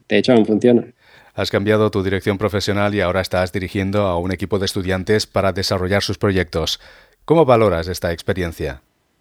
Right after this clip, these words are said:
Speaker 1: Los llamamos estudiantes porque tienen una residencia artística, eh, aquí en la Casa de Benetton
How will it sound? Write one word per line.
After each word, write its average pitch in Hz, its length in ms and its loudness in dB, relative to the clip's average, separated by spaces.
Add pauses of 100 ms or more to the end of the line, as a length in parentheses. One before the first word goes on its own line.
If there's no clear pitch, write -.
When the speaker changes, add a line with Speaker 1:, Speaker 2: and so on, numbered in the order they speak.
(140)
Speaker 1:
Los 107 200 -2
llamamos 107 420 0
estudiantes 117 540 2
porque 107 240 -2
tienen 110 200 2
una 113 100 4
residencia 110 520 0
artística, 110 720 0 (440)
eh, 98 140 -6
aquí 95 220 0
en 107 120 4
la 101 80 0
Casa 101 220 -2
de 107 100 4
Benetton 120 480 4